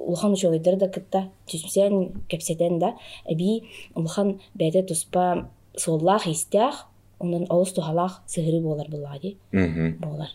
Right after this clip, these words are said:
Speaker 2: Оннук буоллар ханнык диэн.
Speaker 1: Аха.
Speaker 2: Мгм.
Speaker 1: Сэп?
Speaker 2: Бэйэбит эрэнэбит таҕаны, э, ол туһугар үллэһэбит таҕаны.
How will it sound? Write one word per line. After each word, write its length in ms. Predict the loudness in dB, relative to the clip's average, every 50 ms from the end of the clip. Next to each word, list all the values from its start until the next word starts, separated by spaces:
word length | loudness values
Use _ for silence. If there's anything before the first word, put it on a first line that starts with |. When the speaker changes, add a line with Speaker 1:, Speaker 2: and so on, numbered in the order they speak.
| -8
Speaker 2:
Оннук 280 | -8 -4 -2 -2 -2 2
буоллар 340 | 4 4 4 4 4 2 0
ханнык 440 | -2 -2 -2 0 0 0 -2 -2 -2
диэн. 220 | 0 2 2 2 0 -6 -14 -18 -16 -8 -2 0
Speaker 1:
Аха. 480 | 0 2 0 0 -2 -4 -4 -4 -6 -8 -6
Speaker 2:
Мгм. 360 | -4 -2 -2 0 0 0 -2
Speaker 1:
Сэп? 220 | 0 2 4 4
Speaker 2:
Бэйэбит 400 | 6 6 4 4 2 0 -2 0
эрэнэбит 640 | 0 0 0 2 0 0 0 2 0 0 0 -2 -2
таҕаны, 380 | -2 -2 0 0 -2 -2 -4 -6 -12 -20 -20 -20 -20 -20 -20 -20 -10 -4 -2
э, 300 | 0 0 0 0 -2 -2 0
ол 220 | 2 2 2 2
туһугар 400 | 0 -2 0 0 -2 -2 -2 -2 -4
үллэһэбит 540 | -4 -4 -2 -4 -4 -6 -6 -8 -8 -8 -6
таҕаны. 300 | -6 -6 -6 -8 -16